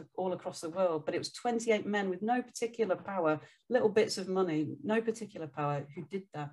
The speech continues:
And I think they sort of changed the world around them. And it's a great story for me of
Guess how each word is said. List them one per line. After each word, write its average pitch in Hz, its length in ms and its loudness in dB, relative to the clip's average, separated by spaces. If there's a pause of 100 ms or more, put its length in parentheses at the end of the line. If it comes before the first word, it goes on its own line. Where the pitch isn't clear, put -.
(320)
And 196 80 2
I 202 80 4
think 196 180 0
they 185 100 2
sort - 200 -2
of 156 180 -10
changed 202 360 2
the 190 60 0
world 185 260 8
around 185 360 4
them. 151 120 0
And 160 100 0
it's - 240 -10
a - 20 -12
great 220 320 2
story 196 400 -4
for 190 140 -12
me 147 240 -2
of 143 100 -4